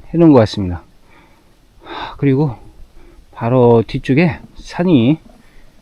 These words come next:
붙어 있어갖고요. 바람막이가 되는 것 같습니다.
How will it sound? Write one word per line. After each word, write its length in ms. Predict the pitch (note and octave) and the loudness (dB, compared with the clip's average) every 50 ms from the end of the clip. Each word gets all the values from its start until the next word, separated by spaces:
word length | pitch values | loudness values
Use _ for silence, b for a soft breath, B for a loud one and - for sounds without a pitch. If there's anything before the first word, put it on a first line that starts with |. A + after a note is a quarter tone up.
| _ _ _ - | _ _ _ -20
붙어 220 | - - - C#3+ | -14 -6 -4 -2
있어갖고요. 520 | C3+ - - A#2+ G2+ - - D3+ E3 D3 - - | -2 -2 -2 -6 -6 -4 -2 -4 -4 -4 -6 -8
바람막이가 920 | - - A#2+ B2 B2+ B2+ B2+ B2 A2+ G#2 G#2 G2 G#2+ G2+ G#2 C3+ D#3 D3 - - - - - | -4 -2 2 4 6 6 6 6 4 4 2 0 -2 -2 0 0 0 0 -4 -12 -20 -12 -6
되는 180 | - A#2+ A#2+ | -4 -2 -2
것 60 | A2 G2+ | 0 -2
같습니다. 320 | F#2 - - F#2+ E2+ E2+ | -4 -6 -8 -10 -10 -10